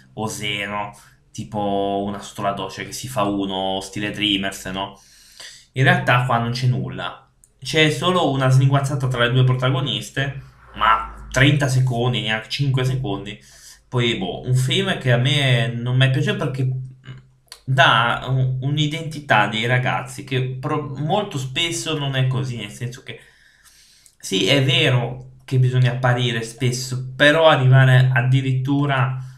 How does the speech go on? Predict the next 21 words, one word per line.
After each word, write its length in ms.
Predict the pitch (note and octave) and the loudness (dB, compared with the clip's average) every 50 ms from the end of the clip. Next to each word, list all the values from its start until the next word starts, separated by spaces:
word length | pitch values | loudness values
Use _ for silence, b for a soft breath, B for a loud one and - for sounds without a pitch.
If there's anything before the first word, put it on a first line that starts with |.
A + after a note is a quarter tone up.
| B B B B _ | B B B B _
da 340 | - A#2+ B2+ A#2 G#2+ G2+ - | -2 2 4 4 4 2 0
studentessa 640 | - - C3 B2+ B2 B2 B2+ C3 D3 D3 D3 - C#3 | -4 -4 -2 0 0 0 0 0 0 -2 0 -2 0
modello 800 | C3+ C3 B2 B2+ C3 C3 C3 C3 C3 B2+ B2+ B2+ - - - - - - - - _ _ _ _ _ _ _ _ _ _ - - - | 0 0 2 2 4 4 6 8 8 8 8 6 4 0 -4 -8 -12 -14 -18 -20 _ _ _ _ _ _ _ _ _ _ -20 -20 -20
a 180 | - - - - | -18 -20 -12 -4
tossica 460 | - D3 D3+ D3 B2+ C3 C3 C3 B2+ | 0 2 2 2 2 2 2 2 2
dipendente, 920 | B2 - - B2 A#2+ A2 G#2 G#2 A2+ A#2 A2+ - G#2 F#2+ F#2 - b b b b b b b b b b _ _ _ _ _ _ B B B B B B - - C3 B2+ | 2 2 0 -2 -4 -4 -2 -2 -4 -4 -4 -6 -6 -8 -8 -10 b b b b b b b b b b _ _ _ _ _ _ B B B B B B -16 -14 -12 -6
è 140 | A2+ B2+ B2+ | -2 2 4
una 200 | B2+ B2+ B2+ A#2+ | 4 4 4 2
mente 400 | A#2+ B2+ B2+ B2+ C3 C3 C3 B2+ | 2 2 4 4 6 4 4 2
forse 580 | B2+ - B2+ B2+ B2 B2 A#2+ A#2+ - - B2 | 0 0 -2 -2 -2 -2 -2 -6 -6 -6 -6
un 100 | A#2 G#2+ | -6 -6
po' 160 | - A#2 G#2+ - | -8 -10 -10 -10
troppo 360 | - G#2+ G#2+ G#2 - - G#2 | -8 -8 -8 -8 -8 -10 -10
debole, 720 | F#2 G2 G2 F#2+ F2+ F#2 F2+ E2+ E2+ F2+ - - - - | -6 -4 -2 -4 -4 -6 -10 -14 -14 -16 -18 -18 -18 -16
e 240 | - G2+ G2+ G2 - | -14 -14 -14 -14 -14
questo 260 | G#2+ - - - A2+ | -14 -12 -10 -10 -10
film 360 | - - A#2+ A#2 A#2 G#2+ F#2 | -8 -8 -6 -6 -6 -6 -6
però 180 | - G2+ F#2+ F#2+ | -4 -2 -2 -2
a 40 | |
me 140 | F#2+ F#2+ F#2+ | -2 -4 -6
non, 140 | F#2+ F#2 | -6 -8